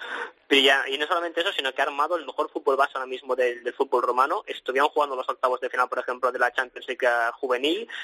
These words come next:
Están aportando muchos jugadores de categorías inferiores porque, eh, cuentan que Jika Hagi decidió crear este club cuando vio que no había seriedad en el fútbol romano, que hay demasiadas personas metidas en negocios turbulentos, demasiada corrupción, demasiados presidentes intervencionistas.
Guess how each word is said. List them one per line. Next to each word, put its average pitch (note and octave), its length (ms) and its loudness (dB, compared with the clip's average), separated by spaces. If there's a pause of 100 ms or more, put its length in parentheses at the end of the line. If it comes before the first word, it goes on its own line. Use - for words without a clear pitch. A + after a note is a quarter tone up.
(120)
Están - 220 4
aportando C#3 380 -2
muchos C3 260 -4
jugadores B2+ 400 2
de B2 100 -2
categorías A#2+ 380 -2
inferiores D3 460 2
porque, B2+ 800 0
eh, - 120 -8
cuentan D#3 360 0
que C#3 100 -4
Jika - 260 2
Hagi D#3 180 0
decidió C3 300 0
crear C#3+ 220 2
este C3+ 220 -8
club - 280 0 (400)
cuando E3+ 480 4 (240)
vio C#3+ 220 2
que E3 80 -2
no C#3+ 320 2
había C3+ 280 -2 (100)
seriedad B2+ 400 2
en D#3 60 -2
el B2+ 80 0
fútbol - 260 0
romano, B2 420 0
que - 80 -10
hay A#2+ 60 -4
demasiadas A#2 520 -2
personas A#2+ 520 -2
metidas A#2 400 0
en A#2 100 -8
negocios A#2 440 -2
turbulentos, D#3+ 640 2
demasiada A#2 420 -4
corrupción, B2 560 2
demasiados B2 360 -4
presidentes B2+ 500 0
intervencionistas. B2 760 0